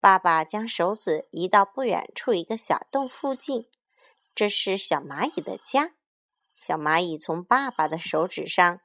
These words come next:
爬了下来，爬向洞口，一点儿也没有发现回家的路程缩短了。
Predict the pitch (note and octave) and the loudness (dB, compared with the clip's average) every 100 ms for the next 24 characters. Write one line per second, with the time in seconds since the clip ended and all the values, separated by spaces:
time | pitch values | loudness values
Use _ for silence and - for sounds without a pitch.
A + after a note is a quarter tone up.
0 | _ - D#3 G3 C4+ - F3+ C#3+ B2 E3 | _ 0 2 2 0 0 2 2 0 -4
1 | - _ _ _ - D3+ G3 C4+ B3+ E4+ | -8 _ _ _ -2 0 0 -2 -2 0
2 | F4+ A#3+ - C#3+ - _ _ _ - F#4+ | 0 -2 -2 -2 -2 _ _ _ -6 0
3 | G#4 - F3+ A#3+ B3+ E3 D#3 F3 D#3+ - | 0 4 4 4 0 -4 -2 -2 -4 0
4 | G3 G#3 - F#3 F#3 _ _ - D#3 F3 | 0 0 0 0 -2 _ _ -2 -2 -2
5 | C4 C4+ A#3 G3+ G3 E3+ - E3+ G#3 - | -4 -2 -4 -4 -4 -4 0 0 -2 -10
6 | - C4+ C#4 - E3 - - - F#3 | -8 -4 -2 0 0 -2 -4 0 0